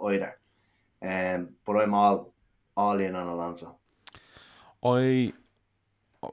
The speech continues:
Speaker 2: I'm, I'm, you know my reasons, so I'm not gonna go into it again 'cause people that listen to this know, know the reasons. I'm not too sure they play,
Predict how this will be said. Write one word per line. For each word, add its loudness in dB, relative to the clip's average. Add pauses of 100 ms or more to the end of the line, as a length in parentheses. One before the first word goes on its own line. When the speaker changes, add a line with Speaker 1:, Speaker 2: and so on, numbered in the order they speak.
(140)
Speaker 2:
I'm, -2
I'm, -2
you -4
know 0
my -2
reasons, -2
so -6
I'm -4
not -4
gonna -2
go -4
into -6
it -8
again -4
'cause -12
people -6
that -4
listen -10
to -12
this -6
know, -4
know -6
the -4
reasons. -6 (380)
I'm 4
not 0
too -4
sure 0
they -4
play, 2